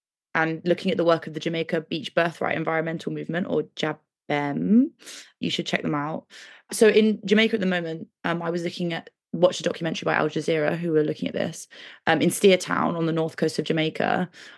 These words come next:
It's just an example of what's going on, where it's a historic fishing community. Locals have been surviving, you know, their livelihoods based off the beach for, for generations. And in twenty twenty, two huge companies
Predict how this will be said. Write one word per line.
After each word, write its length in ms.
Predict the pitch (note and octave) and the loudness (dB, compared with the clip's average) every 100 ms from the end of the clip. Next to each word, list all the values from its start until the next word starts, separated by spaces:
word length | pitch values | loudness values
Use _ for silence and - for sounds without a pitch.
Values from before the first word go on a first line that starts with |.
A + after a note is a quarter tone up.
| _ _ | _ _
It's 160 | - E3 | 0 4
just 140 | G3 | 4
an 60 | F3+ | 4
example 440 | D#3 D#3 D3+ D#3+ | 4 4 2 2
of 80 | D#3 | 2
what's 140 | D#3 - | 2 2
going 220 | D#3+ D#3 | 2 2
on, 240 | D3 D3+ | -2 -2
where 160 | D#3+ D#3 | -2 -2
it's 120 | - | 0
a 60 | E3 | 0
historic 300 | G3 B3+ A#3+ | 4 4 4
fishing 240 | G#3 G#3 | 2 0
community. 400 | G3 F#3+ F#3 F3 | 2 2 2 2
Locals 320 | F3 F3 F3+ | 2 2 -2
have 120 | E3 E3+ | -4 4
been 340 | E3+ E3 E3 | 4 4 -4
surviving, 640 | - F3 F#3+ F#3 F#3 E3+ - | -4 2 2 4 0 -2 -2
you 100 | F#3+ | 0
know, 140 | D#3 | 2
their 120 | E3 | 4
livelihoods 420 | E3+ E3+ F3 D#3+ | 4 2 0 0
based 220 | - G3 F#3 | 0 0 -2
off 100 | F3 | -8
the 100 | D#3+ | -6
beach 360 | E3+ E3+ - | -4 -2 -2
for, 460 | - D#3+ D#3 D#3 - _ | 6 8 8 6 2 _
for 100 | E3 | 0
generations. 800 | D#3+ F3+ D#3 D#3 D#3 D#3 D#3+ - - - - - _ _ | 2 4 4 4 0 -2 -8 -14 -20 -20 -20 -20 _ _
And 100 | F#3 | 4
in 80 | F#3+ | 4
twenty 300 | F#3 G3+ F#3 | 4 4 4
twenty, 460 | - F3 D#3 F3+ G3 | 0 -2 0 -2 -2
two 440 | - F#3+ F3+ F3 | 2 2 4 2
huge 300 | F3+ A#3+ A3+ | 4 4 4
companies 560 | - F#3+ E3 E3+ E3+ | 2 -2 -2 -4 -4